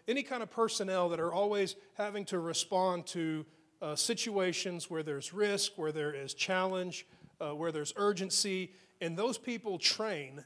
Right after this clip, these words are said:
They, they are prepared to respond to those situations and circumstances.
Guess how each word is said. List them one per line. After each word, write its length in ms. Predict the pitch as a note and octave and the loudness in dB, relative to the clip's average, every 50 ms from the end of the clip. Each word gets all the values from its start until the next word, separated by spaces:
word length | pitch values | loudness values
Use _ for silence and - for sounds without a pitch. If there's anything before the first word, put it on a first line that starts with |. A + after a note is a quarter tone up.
| _ | _
They, 300 | - E3+ E3+ E3+ E3 E3 - E3 | -10 -6 -6 -4 -4 -6 -8 -8
they 140 | F3 F3+ F3+ | -6 -2 0
are 120 | F3+ F3 | 0 0
prepared 760 | D#3+ - - F#3+ - - - - A#3+ A#3 A3+ G3+ F3+ E3+ D3+ | 0 -2 -4 -6 -6 -6 -4 0 2 2 2 2 0 -4 -6
to 120 | - F#3 E3 | -8 -8 -6
respond 520 | D#3 D#3+ D3+ - - G3 F#3 F#3 F#3 F#3+ | -6 -6 -8 -8 -4 -2 -2 0 -2 -2
to 80 | E3 D3+ | -4 -4
those 200 | D3+ D3+ C#3+ C#3 | -4 -4 -2 -2
situations 840 | - F3 D3 - - D#3 C#3+ C#3+ C#3+ C3 - - D3 C#3+ B2 - - - - _ _ - | -4 -4 -6 -6 -8 -8 -6 -6 -6 -6 -8 -8 -10 -10 -12 -14 -16 -20 -20 _ _ -10
and 140 | D#3+ D3+ - | -6 -4 -2
circumstances. 840 | - F#3 G3 F3+ F3+ D#3 - - E3+ D3 D3 C3 - D#3 C#3+ - | 0 0 -2 -2 -4 -8 -8 -8 -8 -8 -8 -8 -8 -10 -10 -12